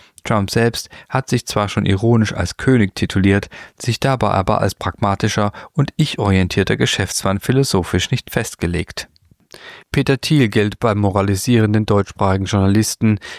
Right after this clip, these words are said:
wie etwa Tom Oliver Regenauer als einflussreichster Mann hinter der Trump-Regierung. Ohne Thiels massive finanzielle und intellektuelle beziehungsweise religiöse Unterstützung wäre insbesondere Trumps Vizepräsident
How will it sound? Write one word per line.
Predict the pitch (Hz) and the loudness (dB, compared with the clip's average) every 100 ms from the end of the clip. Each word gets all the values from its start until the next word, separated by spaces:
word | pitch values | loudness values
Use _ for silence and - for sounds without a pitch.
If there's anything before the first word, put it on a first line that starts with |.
| - | -8
wie | - 110 | -2 0
etwa | 107 - 101 95 | 0 -2 -2 -2
Tom | - 107 | -2 0
Oliver | 107 101 95 92 | 2 2 2 2
Regenauer | 107 104 101 98 104 | 2 2 2 2 2
als | - 127 - | 0 -2 -2
einflussreichster | 110 98 - 101 - 98 92 - 95 | -2 -2 -2 -2 0 -2 -2 -2 0
Mann | 98 104 104 - - - | 2 0 -4 -10 -20 -8
hinter | - 120 | -2 0
der | 135 135 | 0 -2
Trump-Regierung. | - 95 85 - 95 87 - - - _ - - - - | -2 -4 -4 -4 0 0 -2 -10 -14 _ -20 -20 -20 -2
Ohne | 135 143 143 | 2 4 2
Thiels | - 120 117 - | 0 2 4 2
massive | 117 98 123 110 101 | 0 0 2 0 0
finanzielle | 110 101 92 - 104 104 | 0 0 0 0 2 2
und | 104 107 | 2 2
intellektuelle | 107 107 101 - 110 110 104 | 2 2 0 0 0 0 0
beziehungsweise | 110 - 107 104 92 104 | -2 -2 0 0 0 2
religiöse | 98 98 - 113 104 | 2 0 0 2 2
Unterstützung | 107 - 98 - - 113 110 120 | 0 0 -2 -2 -2 0 0 0
wäre | 123 123 | 0 0
insbesondere | 120 127 131 120 107 101 101 98 | 0 -2 -4 0 2 2 0 0
Trumps | - 104 95 92 | -2 -2 0 -2
Vizepräsident | - 123 - - 98 104 98 98 | -2 -2 -2 -2 -2 0 0 0